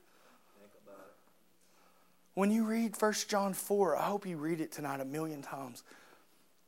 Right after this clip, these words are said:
Some of you are praying, "God, I'm, I need to be better with my mouth, and I need to be better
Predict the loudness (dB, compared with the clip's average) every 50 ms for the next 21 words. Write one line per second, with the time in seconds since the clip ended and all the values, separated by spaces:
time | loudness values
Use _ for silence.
0 | _ _ _ -20 -20 _ _ _ _ _ -20 _ _ _ _ -6 -2 0 2 2
1 | 2 2 0 -2 -4 -4 -4 -4 0 2 2 2 2 -2 -4 -2 -2 0 0 2
2 | 0 0 0 0 -2 -4 -8 -6 -6 -6 -4 -4 -6 -6 -6 -8 -8 -10 -6 -2
3 | -2 -2 -2 -2 -6 -6 -8 -8 -8 -8 -6 -4 -2 -2 0 0 0 -2 -4 -8
4 | -10 -8 -10 -8 -8 -8 -8 -8 -8 -4 -2 -2 -2 -2 -2 -8